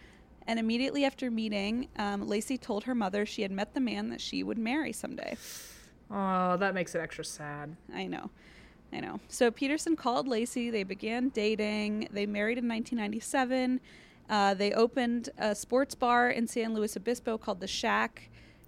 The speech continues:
Speaker 2: Huh.
Speaker 1: And a few years later, they closed it and moved to Lacey's hometown in Modesto to start a family in two thousand.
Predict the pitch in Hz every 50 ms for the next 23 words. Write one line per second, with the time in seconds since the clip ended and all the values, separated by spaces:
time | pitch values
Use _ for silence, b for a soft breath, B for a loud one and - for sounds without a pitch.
0 | - - 359 254 214 208 208 208 202 202 190 - - - 220 - 233 226 233 233
1 | 220 226 214 208 208 190 - - - - - 285 247 240 233 220 247 240 226 220
2 | 208 202 208 208 208 - 247 208 202 208 - - 214 202 - 220 214 214 202 -
3 | 233 208 202 202 190 190 185 - 247 254 - - 262 240 220 226 - 214 190 190
4 | 202 - 233 220 226 214 220 226 226 233 233 240 226 220 208 - - 208 - -
5 | 202 175 196 226 254 - 277 269 269 277